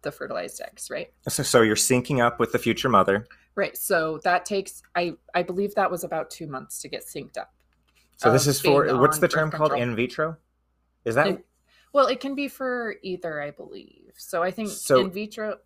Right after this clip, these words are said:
Speaker 1: I V F, in vitro
Speaker 2: So this is
Speaker 1: fertilization.
Speaker 2: in vitro plus something else?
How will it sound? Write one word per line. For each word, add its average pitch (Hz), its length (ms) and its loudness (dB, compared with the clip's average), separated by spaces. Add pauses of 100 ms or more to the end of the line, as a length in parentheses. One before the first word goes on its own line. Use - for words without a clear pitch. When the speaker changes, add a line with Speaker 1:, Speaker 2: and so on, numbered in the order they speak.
Speaker 1:
I 165 140 -2
V 190 180 -8
F, 160 240 -8 (380)
in 165 120 -16
vitro 160 220 -14
Speaker 2:
So 151 140 8
this 139 120 4
is 143 180 2
Speaker 1:
fertilization. 147 220 -4
Speaker 2:
in 135 60 -6
vitro 135 440 -2 (100)
plus 123 340 -2
something 127 420 -6
else? - 500 -8